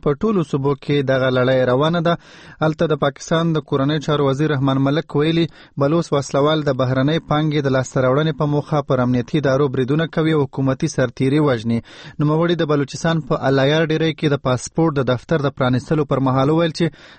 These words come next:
د زرګونو بلوڅو د تری تم کېدو خبره هم ناسمه ده. د ده په وینا یوازې اووه څلوېښت کسان تری تم دي چې دوی یې د راخلاصولو هلې ځلې کوي. خو بل پلو بلوڅ مشران د رحمان ملک څرګندونې ناسمې او له حقایقو لرې بولي. په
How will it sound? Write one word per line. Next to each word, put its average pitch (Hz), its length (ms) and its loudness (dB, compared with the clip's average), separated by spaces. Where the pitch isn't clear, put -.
د 143 160 2
زرګونو 156 420 0
بلوڅو 156 460 0
د 135 100 -2
تری 135 240 0
تم 135 120 0
کېدو 143 360 0
خبره 151 400 0
هم 160 220 0
ناسمه 123 420 0
ده. 120 100 0
د 151 120 -2
ده 185 60 0
په 175 80 2
وینا 170 320 0
یوازې 156 400 0
اووه 160 240 0
څلوېښت 151 400 0
کسان 147 340 -2
تری 127 300 0
تم 165 160 2
دي 170 100 0
چې 151 120 -4
دوی 156 100 2
یې 156 100 2
د 135 120 0
راخلاصولو 135 640 0
هلې 123 200 2
ځلې 123 260 0
کوي. 123 200 2
خو 139 160 -2
بل 165 160 -2
پلو 170 180 2
بلوڅ 147 260 0
مشران 151 440 -2
د 135 120 4
رحمان 143 340 0
ملک 143 180 0
څرګندونې 131 720 0
ناسمې 156 440 0
او 151 60 2
له 131 180 2
حقایقو 143 480 -2
لرې 143 320 2
بولي. 117 220 2
په 143 60 0